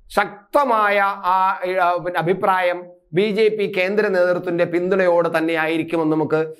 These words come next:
കരുതേണ്ടതുണ്ട്. അങ്ങനെ വരുമ്പോൾ ഇന്ന്, ആ, പിന്നെ ഈ, ഈ സ്പെഷ്യൽ കോടതി എന്ത് തീരുമാനമെടുക്കും എന്നത് നമ്മൾ കാണേണ്ടിയിരിക്കുന്നു. വളരെ രാഷ്ട്രീയ പ്രാധാന്യം ആ ഇന്നത്തെ സ്പെഷ്യൽ കോടതി തീരുമാനത്തിനുണ്ടാകും.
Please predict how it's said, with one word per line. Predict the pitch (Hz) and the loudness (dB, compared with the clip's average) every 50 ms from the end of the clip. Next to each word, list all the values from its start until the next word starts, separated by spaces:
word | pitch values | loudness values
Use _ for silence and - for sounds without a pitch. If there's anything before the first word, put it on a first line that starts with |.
| - - - | -14 -4 -2
കരുതേണ്ടതുണ്ട്. | 147 143 139 143 135 120 117 110 101 95 95 92 - _ _ _ _ _ _ _ _ _ _ - - _ - | -2 0 0 0 -2 -2 -2 -4 -6 -6 -8 -14 -18 _ _ _ _ _ _ _ _ _ _ -20 -14 _ 0
അങ്ങനെ | - 226 285 311 294 | 0 2 2 2 2
വരുമ്പോൾ | 247 214 196 180 180 185 | 2 2 2 2 2 2
ഇന്ന്, | 190 214 269 294 254 185 135 - - - - - _ _ _ _ _ _ - - | 2 2 2 2 0 0 -2 -6 -12 -16 -20 -20 _ _ _ _ _ _ 0 2
ആ, | 175 185 185 185 | 2 2 4 2
പിന്നെ | 180 190 185 180 185 185 185 185 180 | 2 0 0 0 0 -2 -2 -4 -2
ഈ, | 190 185 180 180 180 | 0 2 2 0 0
ഈ | 175 185 185 180 | 0 0 0 0
സ്പെഷ്യൽ | 180 180 196 214 208 220 285 285 | 0 0 0 -2 0 2 0 0
കോടതി | 277 277 247 226 220 214 | 0 0 0 0 2 2
എന്ത് | 208 208 214 - | 2 0 0 0
തീരുമാനമെടുക്കും | 196 190 196 202 202 202 196 180 180 175 175 190 190 185 180 | 0 0 2 0 0 0 0 0 -2 -2 -2 -4 -6 -2 -2
എന്നത് | 170 175 175 160 175 180 170 | 0 0 2 2 2 0 0
നമ്മൾ | - 170 165 156 | 0 -2 -2 -2
കാണേണ്ടിയിരിക്കുന്നു. | - 147 156 160 165 160 156 156 156 131 170 170 175 | 0 0 0 0 0 -2 -2 -4 -4 -2 0 0 2
വളരെ | 185 196 220 254 269 262 220 185 - - - - - | 2 2 2 2 2 0 0 -4 -8 -12 -12 -2 -2
രാഷ്ട്രീയ | 202 202 196 - 240 220 226 220 | -2 -2 -2 -2 0 0 0 0
പ്രാധാന്യം | 226 220 180 175 175 175 160 156 175 170 165 170 170 170 | 0 0 0 0 0 0 0 -2 -2 -2 -2 -4 -4 -2
ആ | 160 165 165 170 170 170 | -2 0 0 -2 -2 -4
ഇന്നത്തെ | 160 165 170 - 175 165 | -4 -4 -2 0 -2 -2
സ്പെഷ്യൽ | 170 - 151 143 180 175 | -2 -4 -8 -4 -4 -4
കോടതി | 156 147 156 160 156 160 160 | -4 -2 -2 -2 0 -2 -2
തീരുമാനത്തിനുണ്ടാകും. | 143 131 143 143 147 151 151 151 147 143 147 147 147 160 165 170 175 220 339 - - - | -2 -2 -4 -2 -2 -2 -2 -2 -4 -6 -6 -2 0 0 0 2 0 -2 -2 -4 -10 -16